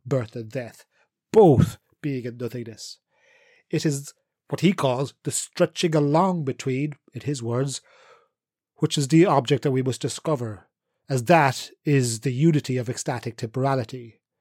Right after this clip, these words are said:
At a very basic level, the question of birth towards death inaugurates a confrontation with our past.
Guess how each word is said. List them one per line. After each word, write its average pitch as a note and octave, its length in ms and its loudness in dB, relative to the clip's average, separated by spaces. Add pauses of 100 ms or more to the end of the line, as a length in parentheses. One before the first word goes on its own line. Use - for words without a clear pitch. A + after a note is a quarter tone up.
(480)
At C#3 140 -2
a C#3 60 0
very C#3 200 2
basic D#3+ 580 6
level, B2+ 300 2
the C#3 140 -4
question C#3 360 -2
of A2+ 100 -6
birth C3+ 300 2
towards A#2+ 400 -2
death C#3 400 0
inaugurates D3 920 0 (400)
a D3 80 -2
confrontation B2+ 880 -6
with A2 140 -8
our A#2+ 120 -6
past. - 600 -12